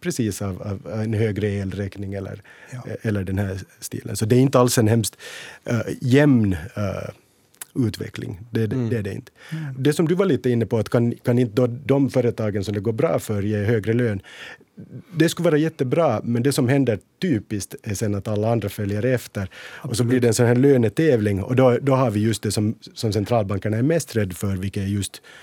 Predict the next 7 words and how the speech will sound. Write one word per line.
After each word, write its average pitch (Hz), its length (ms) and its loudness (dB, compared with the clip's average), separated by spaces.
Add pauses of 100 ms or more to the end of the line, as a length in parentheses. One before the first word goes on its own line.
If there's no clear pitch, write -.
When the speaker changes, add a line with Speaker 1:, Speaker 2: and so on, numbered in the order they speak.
(240)
Speaker 1:
att 92 140 -8
vi 101 80 -2
får 101 300 0 (260)
löner 120 540 4 (360)
jagar, 110 680 0 (540)
eh, 110 100 -8 (260)
eh, 98 40 -6